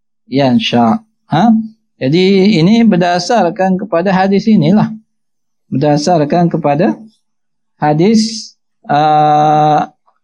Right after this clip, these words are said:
Abdullah ibn Zaid al-Mazini ini. Ha? Jadi kalau kita tengok ula-, ulama-ulama mereka buat kaedah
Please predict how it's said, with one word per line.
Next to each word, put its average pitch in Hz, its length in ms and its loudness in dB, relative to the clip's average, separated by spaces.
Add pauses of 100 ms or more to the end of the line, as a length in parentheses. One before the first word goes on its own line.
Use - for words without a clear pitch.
(320)
Abdullah 165 680 0
ibn 147 220 0 (140)
Zaid 147 480 0
al-Mazini 135 680 2 (100)
ini. 110 180 6 (920)
Ha? 160 240 -2
Jadi 156 320 0
kalau 151 240 0
kita 147 240 -2
tengok 151 320 0
ula-, 143 320 0
ulama-ulama 139 960 0
mereka 131 380 -4
buat 131 320 -4 (640)
kaedah 131 960 0